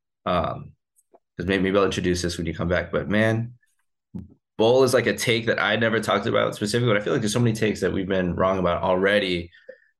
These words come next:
and we're not gonna overreact right away 'cause we're only just a few weeks into the season. But,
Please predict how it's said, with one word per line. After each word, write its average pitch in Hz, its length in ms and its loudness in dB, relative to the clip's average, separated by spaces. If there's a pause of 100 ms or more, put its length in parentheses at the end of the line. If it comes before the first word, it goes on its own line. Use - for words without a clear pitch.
(160)
and 92 380 0
we're 101 60 0
not 101 180 0
gonna 98 140 2
overreact 90 520 0
right 87 200 0
away 85 240 2
'cause 85 280 -4
we're 90 120 -4
only 90 100 0
just 85 140 -8
a 87 40 -12
few 92 220 -4
weeks 90 240 -2
into 85 160 -4
the 87 120 -4
season. 87 420 -2
But, 87 280 -2